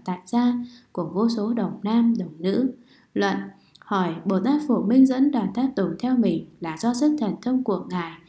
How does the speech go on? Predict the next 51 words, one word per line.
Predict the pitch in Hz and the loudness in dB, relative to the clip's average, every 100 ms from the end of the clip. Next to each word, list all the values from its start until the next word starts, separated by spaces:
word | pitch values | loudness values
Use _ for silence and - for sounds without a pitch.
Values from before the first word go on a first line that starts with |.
| - - | -20 -14
hay | - 196 | -4 -2
là | 190 190 | 0 -2
do | 202 | -4
sức | 220 294 302 | -2 0 0
thần | 220 185 | 0 -2
thông | 240 262 254 | 2 4 4
của | 190 | 0
Phật | - 170 - | -6 -8 -8
Bảo | 180 160 - | -14 -12 -2
Tích? | 269 302 - - _ _ _ _ | -2 -2 -12 -20 _ _ _ _
Đáp, | 226 240 - - | 2 4 2 0
đây | 208 | 0
là | 190 170 | 2 0
sức | - 269 - | -2 -4 -4
thần | 185 160 | -6 -4
thông | - 196 185 185 | -2 0 0 -2
của | 190 180 | -6 -6
cả | 185 165 | -6 -6
bốn | 175 190 | -4 -4
hạng | 247 233 185 | -4 -4 -6
Bồ | 170 | -6
Tát | - - 254 214 | -6 -8 -6 -4
nói | 180 | -6
trên. | 190 220 190 185 - - - - | -4 -2 -2 -4 -8 -20 -20 -4
Đời | 190 190 | 2 2
trước | 269 302 | 4 2
các | 330 330 | 4 4
vị | 208 - | 2 0
này | 190 175 165 | -2 -2 -4
đã | 226 262 | -6 -4
từng | 196 165 | -4 -6
theo | - 254 | -4 -2
Đức | 277 302 | -2 -2
Phật | 185 - - | -6 -8 -8
Thích | 262 | -6
Ca | - 247 | -2 0
Mâu | 247 254 | 0 0
Ni, | 247 254 254 254 - - - | 0 2 2 0 -10 -12 -2
nên | 202 202 | 0 2
nay | 208 | 0
họ | 202 196 | 0 -2
dùng | 190 180 - | -2 -2 -2
tự | 196 | -4
lực | 190 185 180 | 0 -2 -2
của | 190 175 | -4 -2
mình | 175 175 180 | -2 -4 0
xin | 269 269 269 | 4 4 6
tháp | 320 330 | 2 2
tùng | 190 175 170 | 0 0 -2
Bồ | 175 | -6
Tát | - 262 | -4 -4